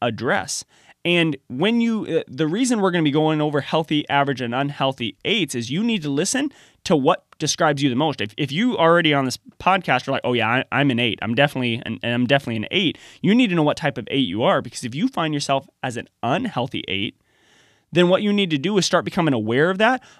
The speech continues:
become aware of the tendencies of an unhealthy eight so that you can move to an average eight, and then become aware of those tendencies so that you can move to a healthy eight. And when you can be aware of who you are, what you're doing, what you're feeling, what you're motivated by,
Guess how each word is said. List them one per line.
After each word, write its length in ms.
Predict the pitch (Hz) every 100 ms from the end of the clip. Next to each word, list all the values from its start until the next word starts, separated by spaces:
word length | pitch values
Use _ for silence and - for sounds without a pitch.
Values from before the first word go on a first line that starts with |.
| _ _
become 340 | 135 143 175 147
aware 340 | 127 147 180
of 100 | 160
the 80 | 135
tendencies 720 | - 147 180 220 - 220 208
of 120 | 165
an 140 | 180 147
unhealthy 540 | 180 160 160 170 -
eight 260 | 170 202 - -
so 160 | - 180
that 160 | 170 156
you 80 |
can 160 | 143 160
move 260 | 175 220 -
to 120 | 156
an 100 | 143
average 360 | 123 120 117 113
eight, 260 | 82 - _ - -
and 160 | 180 196
then 100 | 180
become 300 | 165 180 156
aware 300 | 139 165 151
of 120 | 123
those 240 | 147 190
tendencies 560 | - 156 135 131 139 139
so 140 | 151
that 100 | 143
you 120 | 139
can 180 | 120 143
move 400 | 139 165 185 175 - _ -
to 240 | 175 156
a 60 | 113
healthy 440 | - 180 214 120
eight. 180 | 117 - - -
And 140 | 156
when 120 | 175 180
you 80 |
can 140 | 170 170
be 100 | 175
aware 640 | 147 123 147 185 277 269 _ _
of 120 | 143
who 220 | - 185 196
you 220 | 165 165
are, 300 | 135 135 175
what 240 | 135 -
you're 160 | 160 151
doing, 320 | 131 147 170
what 180 | 139 -
you're 140 | 151
feeling, 460 | 143 123 135 160 170
what 160 | 147 135
you're 160 | 139
motivated 680 | 117 117 120 131 127 135 135
by, 280 | 139 151